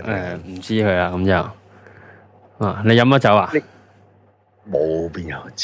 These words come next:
Speaker 1: 你冇飲酒咩？你有飲嘅，好唔好飲啊？
Speaker 2: <laughs> 唔錯，Chablis 啊，今晚係飲。
Speaker 1: Chablis 係咩嚟㗎？我唔識喎。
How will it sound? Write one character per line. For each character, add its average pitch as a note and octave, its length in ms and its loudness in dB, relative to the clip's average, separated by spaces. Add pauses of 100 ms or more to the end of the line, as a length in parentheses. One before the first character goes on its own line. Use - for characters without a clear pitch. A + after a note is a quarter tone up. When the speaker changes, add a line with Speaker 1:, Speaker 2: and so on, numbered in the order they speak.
(140)
Speaker 1:
你 G2+ 60 0
冇 G2 100 0
飲 G#2+ 40 0
酒 G2+ 120 0
咩？ G2+ 180 -6
你 G2+ 120 0
有 F#2+ 160 0
飲 F2+ 180 -2
嘅， G2+ 240 0
好 G2+ 80 0
唔 G#2+ 40 2
好 A2 100 4
飲 G#2 200 2
啊？ A2 120 -2 (1200)
Speaker 2:
<laughs> - 320 2
唔 G2 120 -8
錯， F2+ 300 -4
Chablis A2 720 0
啊， F2 100 -16
今 F#2 100 -12
晚 D#2+ 240 -8
係 C2 80 -12
飲。 C#2+ 60 -10 (140)
Speaker 1:
Chablis C3 600 4
係 G#2 80 4
咩 G2+ 180 2
嚟 - 40 -6
㗎？ E2+ 80 -4
我 F2+ 60 -4
唔 F2 100 -10
識 F#2+ 120 -4
喎。 E2+ 180 -8